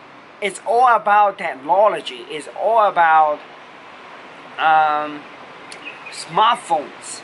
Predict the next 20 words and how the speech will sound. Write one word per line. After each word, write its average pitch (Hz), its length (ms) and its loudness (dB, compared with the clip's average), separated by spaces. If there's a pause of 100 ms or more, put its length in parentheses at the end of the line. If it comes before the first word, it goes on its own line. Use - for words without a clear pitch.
(480)
social 220 480 -2
media. 170 480 -8 (500)
We 214 140 -2
should - 300 -2
get 233 280 -2
use 262 340 -4
of 170 180 0
it, 113 120 -4 (800)
get 247 220 -2
good 247 200 -6
use 285 260 -6
of 170 160 0
it. 82 120 -8 (880)
As 208 220 0
parents, 294 640 0
what 254 200 2
we 214 100 -4
should - 340 -4
do 320 360 0 (560)
is 196 640 0